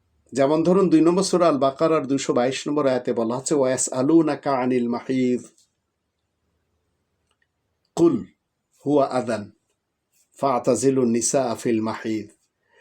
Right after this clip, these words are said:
ওয়ালা তাকরাবুহুন্না হাত্তা ইয়াতহুরনা, ফাইদা তাতাহহারনা ফাতুহুন্না মিন হাইসু আমারাকুমুল্লাহ,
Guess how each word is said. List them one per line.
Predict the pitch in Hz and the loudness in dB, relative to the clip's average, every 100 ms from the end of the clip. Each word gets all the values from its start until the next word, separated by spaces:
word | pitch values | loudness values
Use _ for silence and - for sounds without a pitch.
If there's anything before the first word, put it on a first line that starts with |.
| _ - | _ -4
ওয়ালা | 131 139 | 0 0
তাকরাবুহুন্না | 127 131 - 135 135 170 165 160 151 143 | 0 -4 0 2 4 2 2 2 0 -2
হাত্তা | - 165 - 151 | -4 -6 -4 -2
ইয়াতহুরনা, | 139 123 123 - 180 165 147 127 | -2 -2 -4 -2 0 2 0 -2
ফাইদা | 139 139 135 139 | -2 -4 -2 -2
তাতাহহারনা | 123 117 117 170 165 147 143 127 | -2 -6 -2 -2 -2 -4 -2 -4
ফাতুহুন্না | - 135 131 170 143 143 135 | -2 -4 -2 -4 -2 -2 0
মিন | 127 120 | -2 -4
হাইসু | - 185 180 | -2 -2 0
আমারাকুমুল্লাহ, | 139 135 120 113 117 113 98 - | -2 -2 -6 -8 -10 -10 -12 -16